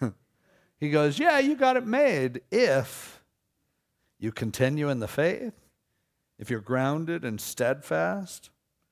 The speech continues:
and you're not moved away from the hope of the gospel, which was preached to every creature under heaven."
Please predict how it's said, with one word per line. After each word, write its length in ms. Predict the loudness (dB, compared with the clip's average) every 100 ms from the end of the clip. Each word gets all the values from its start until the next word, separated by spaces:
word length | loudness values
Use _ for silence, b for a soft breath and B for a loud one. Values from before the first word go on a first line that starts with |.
| _ _ _ -6
and 80 |
you're 80 | -2
not 200 | 0 0
moved 300 | 0 0 0
away 360 | -2 0 0 -2
from 240 | -6 -4
the 100 | 0
hope 240 | 0 -2 -6
of 80 |
the 80 | -6
gospel, 600 | -2 -2 -2 -6 -10 -8
which 200 | -10 -12
was 140 | -16 -14
preached 420 | -10 -10 -10 -8
to 60 |
every 220 | -6 -6 -12
creature 460 | -12 -12 -12 -12
under 240 | -10 -10 -6
heaven." 420 | -6 -6 -10